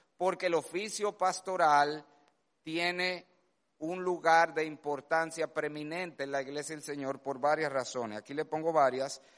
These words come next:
que vamos a ver en la Escritura. Lo primero es que los pastores son los responsables de mantener la sana doctrina en la iglesia. Fíjese que el apóstol Pablo en esta misma carta,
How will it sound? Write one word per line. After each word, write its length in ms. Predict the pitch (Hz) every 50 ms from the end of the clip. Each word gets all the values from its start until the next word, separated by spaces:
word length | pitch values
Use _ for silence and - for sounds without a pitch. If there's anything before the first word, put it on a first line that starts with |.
| _ _ _ _
que 120 | - 127
vamos 280 | 131 131 143 147 147 147
a 60 | 143
ver 100 | 147 143
en 80 | 143
la 80 | 147 147
Escritura. 480 | - - 156 156 - 143 139 139 139 143
Lo 160 | 156 160 160
primero 380 | 175 180 180 170 160 151 156
es 40 | 151
que 100 | - 151
los 120 | 147 147 147
pastores 500 | - 165 156 - - 147 143 143 147 139
son 200 | 135 135 135 143
los 100 | 143 139
responsables 880 | 143 139 - 156 151 147 - 147 135 127 120 120 127 131 - - - _ _ _ _ _ _
de 160 | _ 123 131
mantener 420 | 131 127 123 120 - 120 123 127 127
la 160 | 131 127 120
sana 300 | - 127 123 123 123 123
doctrina 480 | 120 117 - - 123 120 120 117 117 117
en 80 | 117
la 100 | 117 117
iglesia. 480 | 120 139 175 220 202 151 - 107 104 101
Fíjese 540 | - 165 180 196 170 - - 143 143 147 - _ _ _ _ _ _ _ _ _ - - _
que 80 | - 131
el 60 | 127
apóstol 440 | 127 - - 147 151 - 170 170 151
Pablo 260 | - 151 143 135 135
en 120 | 131 135 143
esta 160 | - 160 160
misma 320 | 165 165 160 165 160 -
carta, 440 | - 147 139 127 123 - 135 131